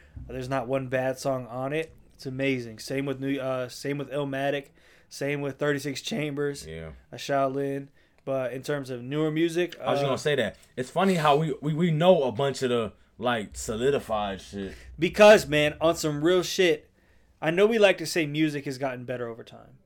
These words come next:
Speaker 1: I know we like to say that it's,
Speaker 2: I
Speaker 1: it's
Speaker 2: say that,
Speaker 1: evolved.
Speaker 2: but, I mean,
Speaker 1: It's
Speaker 2: it's,
Speaker 1: evolved
Speaker 2: I
Speaker 1: and
Speaker 2: take it
Speaker 1: everything like
Speaker 2: back
Speaker 1: that.
Speaker 2: so much. Yeah, go ahead.
Speaker 1: But, bro,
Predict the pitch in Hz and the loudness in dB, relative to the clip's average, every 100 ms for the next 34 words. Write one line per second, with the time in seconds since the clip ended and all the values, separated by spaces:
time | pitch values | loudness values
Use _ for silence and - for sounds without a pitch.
0 | _ 131 139 160 180 170 160 151 160 151 | _ -10 0 4 6 6 2 -4 -2 0
1 | 143 139 127 135 131 - - 131 143 143 | 0 -2 -2 -6 -8 -8 -6 -4 -2 4
2 | 143 151 151 101 104 - 104 110 113 139 | 8 8 6 2 -8 -8 -10 -4 -4 -2
3 | 151 139 139 143 143 135 139 143 143 107 | -4 0 4 4 4 0 -4 -2 -2 -2
4 | 147 143 143 101 101 - - 101 98 98 | -2 -2 -2 -4 -6 -8 -8 -4 -2 -2
5 | 147 139 139 160 170 180 180 | -2 -2 -2 2 2 0 -4